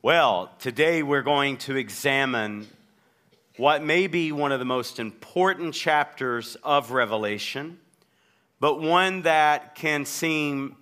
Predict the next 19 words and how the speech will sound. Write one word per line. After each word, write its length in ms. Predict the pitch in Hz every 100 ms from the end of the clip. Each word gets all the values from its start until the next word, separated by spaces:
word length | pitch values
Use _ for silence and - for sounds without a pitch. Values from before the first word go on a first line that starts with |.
| -
very 400 | 117 160 175 175
confusing. 720 | 170 165 - 156 113 85 76 _ _ _ _ _ _ _ _ _ - _ -
Can 120 | 120
really 540 | 123 175 202 208 190
cause 540 | 180 175 170 170 - - -
someone 640 | - 170 160 156 156 151
to 120 | 135
kind 260 | 123 156 151
of 100 | 131
scratch 460 | - 170 160 - 156
your 100 | 135
head 360 | 139 131 107
and 140 | 107 98
say, 440 | - 117 104 95 _ _ _ _ _ _ _ _ _ -
"What 420 | 82 120 170 175
is 160 | 151
this 180 | 147 139
talking 520 | - 139 127 - 113
about?" 360 | 104 98 80